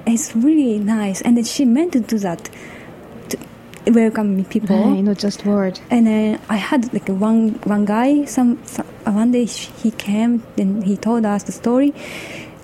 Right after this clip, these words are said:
Speaker 1: Uh, at one point, his wife was super sick. Like,
Speaker 2: Mm.
Speaker 1: she got cancer.
Speaker 2: Mm.
Speaker 1: And then he was really depressed. And he was thinking to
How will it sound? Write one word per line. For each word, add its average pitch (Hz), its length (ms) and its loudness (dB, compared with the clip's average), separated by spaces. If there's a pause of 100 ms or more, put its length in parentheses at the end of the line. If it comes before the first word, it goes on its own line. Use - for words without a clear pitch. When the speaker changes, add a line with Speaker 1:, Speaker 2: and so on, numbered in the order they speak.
Speaker 1:
Uh, 180 640 2 (120)
at - 140 -10
one 196 160 2
point, 220 320 2
his - 220 -4
wife 214 200 0
was - 420 -6
super - 360 -2
sick. - 360 -6 (140)
Like, 196 180 -2
Speaker 2:
Mm. 190 60 0
Speaker 1:
she 165 160 -2
got - 200 -6
cancer. 262 680 0
Speaker 2:
Mm. 190 420 2
Speaker 1:
And 202 240 2
then 196 520 0 (480)
he 254 400 0
was 202 280 0
really 247 220 2 (120)
depressed. 202 580 -4 (340)
And 202 160 0
he 214 120 2
was 226 240 0
thinking 196 560 0
to - 100 -8